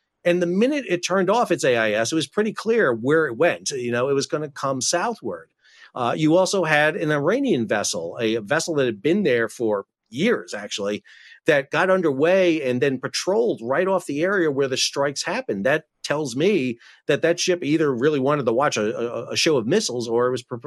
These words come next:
perhaps providing intelligence. So yeah, the, the Houthi are gathering intelligence. They're probably getting it not just from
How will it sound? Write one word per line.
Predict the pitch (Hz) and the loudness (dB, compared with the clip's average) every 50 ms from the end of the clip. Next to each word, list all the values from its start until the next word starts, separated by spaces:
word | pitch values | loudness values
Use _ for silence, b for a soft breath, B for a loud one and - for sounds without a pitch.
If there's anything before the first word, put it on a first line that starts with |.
| - _ - | -16 _ -10
perhaps | 131 120 123 139 143 - - | -8 -6 -4 -4 -4 -6 -6
providing | - 143 131 120 123 127 131 131 127 120 117 113 - b b b b b b b b b | -6 -4 -2 0 2 2 2 2 2 0 -2 -6 -10 b b b b b b b b b
intelligence. | - 143 139 139 - - 190 240 254 190 - 113 98 101 - | -2 -2 0 0 0 0 0 2 0 0 -2 -4 -4 -2 0
So | - 147 123 | 0 2 2
yeah, | 127 160 214 233 170 139 B B B B B | 4 2 2 2 0 -4 B B B B B
the, | 156 156 175 | 0 0 0
the | 170 160 143 | 0 -2 0
Houthi | 139 180 240 277 - 277 240 214 | 0 0 0 0 -2 -2 -2 0
are | 180 139 | 0 0
gathering | 113 113 147 147 175 185 196 190 175 | 0 0 0 0 2 0 0 0 0
intelligence. | 165 143 - 151 139 156 165 160 175 165 - | -2 0 0 0 0 0 0 0 0 -2 -2
They're | 135 113 | -4 -4
probably | - - 147 160 180 190 170 | -4 -4 -4 -2 0 0 0
getting | 143 - 147 147 147 143 | 0 0 0 0 2 0
it | 139 131 | -2 -2
not | 117 123 127 143 131 | 0 0 0 0 0
just | - 143 139 127 - - | 2 2 2 2 0 -4
from | - - - 123 113 110 107 107 104 | -8 -4 -2 0 2 2 0 0 -2